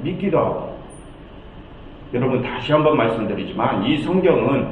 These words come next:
복음 전달을 목적으로 만들어진 책이지 역사서가 아닙니다. 여러분, 이것을 꼭 기억하셔야 됩니다. 그래서 이 성경책에는 실제 이야기도 있고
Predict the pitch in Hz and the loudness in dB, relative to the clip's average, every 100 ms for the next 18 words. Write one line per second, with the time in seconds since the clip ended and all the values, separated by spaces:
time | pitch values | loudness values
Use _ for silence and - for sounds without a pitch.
0 | - - - - 127 131 190 208 208 170 | -8 -12 -14 0 6 8 10 8 8 8
1 | 151 156 156 151 107 101 - 127 117 113 | 8 10 8 8 6 2 2 0 2 2
2 | 98 92 107 101 98 95 - 131 85 - | 2 0 2 2 2 -4 -4 -6 -6 -2
3 | 110 98 - - - - 95 113 - - | 0 0 -2 -10 -14 -6 -2 -2 -4 4
4 | 170 185 - 95 90 90 92 - - - | 4 4 0 -2 -4 -6 -6 -8 -12 -14
5 | - - - - - - - - 101 117 | -14 -16 -16 -16 -16 -16 -16 -10 -4 0
6 | 113 104 135 165 - - 208 - 131 127 | 0 2 4 4 2 -2 0 0 2 2
7 | - 117 104 87 87 82 - - - - | 2 -2 0 0 -2 -6 -8 -10 -12 -8
8 | - 175 196 170 151 170 190 196 196 165 | 6 8 10 8 8 6 6 6 4 2
9 | 131 113 143 147 143 - 254 247 - 233 | 2 4 4 2 0 0 2 2 6 8
10 | 226 117 127 139 135 120 131 101 - 143 | 8 8 8 8 6 6 6 4 0 6
11 | 165 160 - - | 8 8 4 -4